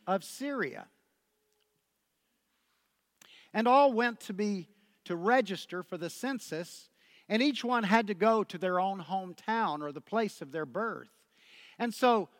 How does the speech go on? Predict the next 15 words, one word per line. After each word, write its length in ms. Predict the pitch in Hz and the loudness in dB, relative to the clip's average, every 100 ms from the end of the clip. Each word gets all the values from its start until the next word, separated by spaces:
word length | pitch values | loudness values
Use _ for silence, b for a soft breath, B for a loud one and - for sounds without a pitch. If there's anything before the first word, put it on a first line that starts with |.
| b _ _ _ 120 | b _ _ _ -10
Joseph 680 | 123 269 320 - 170 165 190 _ _ _ _ _ _ - | 4 4 4 0 -4 -4 -6 _ _ _ _ _ _ -6
went 400 | 170 202 240 208 _ | 2 2 2 -4 _
from 400 | 185 170 160 139 | -2 -2 -4 -12
Galilee, 800 | 107 202 285 285 185 156 151 202 | 2 6 6 6 4 0 -2 -2
from 240 | - 196 156 | -4 -8 -8
the 80 | |
city 360 | 156 - 262 214 | -8 -4 -2 0
of 100 | 156 | -2
Nazareth, 680 | 151 180 240 240 143 143 190 _ _ _ _ _ _ _ _ _ _ _ | 2 6 6 4 -2 -4 -6 _ _ _ _ _ _ _ _ _ _ _
down 300 | 185 214 226 | 4 4 2
to 140 | - 190 | -6 -6
the 120 | 190 | -6
city 380 | - 196 185 202 | -2 -4 -2 -4
of 200 | 160 127 | -4 2
David, 600 | 226 247 208 139 117 | 4 4 2 -4 -10